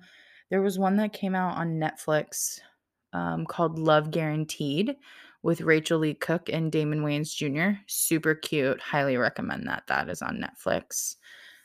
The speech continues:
Um, that's a good fall movie, which I also think it takes place in Seattle, although it is not shot in Seattle. Nothing irritates me more than when they say, "Yeah, it's in Se-, you know, it takes place in Seattle." I'm like, "Listen,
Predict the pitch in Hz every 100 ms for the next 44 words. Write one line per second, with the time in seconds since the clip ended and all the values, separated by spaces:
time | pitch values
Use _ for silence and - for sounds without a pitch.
0 | - 170 - 170 175 175 190 180 180 170
1 | - - 160 156 147 135 156 220 277 349
2 | 349 349 339 330 320 277 285 269 - 262
3 | 262 247 285 277 190 - 156 147 127 123
4 | 139 156 131 - - - - - - -
5 | - - - - - - _ - 202 202
6 | 156 165 - - - - - - - -
7 | - - - - 214 262 339 254 - -
8 | 240 247 - 220 214 196 165 185 - -
9 | - - _ - - 151 170 160 - 160
10 | 139 - 82 - - 165 -